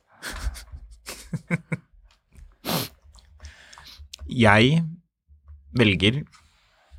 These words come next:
Speaker 2: å si at, eh,
Speaker 1: Det var Markus
Speaker 2: pilotkjørt
Speaker 1: Grønholm var det som sa det, men det var Timo, eh, Timo sin, eh, ja. Right up in the asshole of Timo.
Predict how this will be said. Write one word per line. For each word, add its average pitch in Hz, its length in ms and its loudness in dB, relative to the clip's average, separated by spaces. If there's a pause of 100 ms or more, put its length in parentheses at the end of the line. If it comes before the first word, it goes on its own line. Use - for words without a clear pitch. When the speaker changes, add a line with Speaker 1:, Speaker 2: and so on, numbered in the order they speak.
(120)
Speaker 2:
å 107 80 -4
si 123 220 -4 (260)
at, 104 140 -8 (140)
eh, 104 40 -6
Speaker 1:
Det 98 120 4
var 120 120 8
Markus 123 300 6
Speaker 2:
pilotkjørt 120 40 2 (200)
Speaker 1:
Grønholm 123 240 4
var 110 100 4
det 107 60 -12
som 123 100 -4
sa 101 160 4
det, 104 80 0
men 110 120 0
det 113 80 2
var 117 580 8
Timo, 101 320 -2 (260)
eh, 104 440 4
Timo 95 360 2
sin, 101 240 2
eh, 98 380 0
ja. 101 80 0 (1080)
Right 143 300 4
up 151 220 2
in 120 100 4
the 110 120 8
asshole 101 360 4
of 90 100 -2
Timo. 87 360 0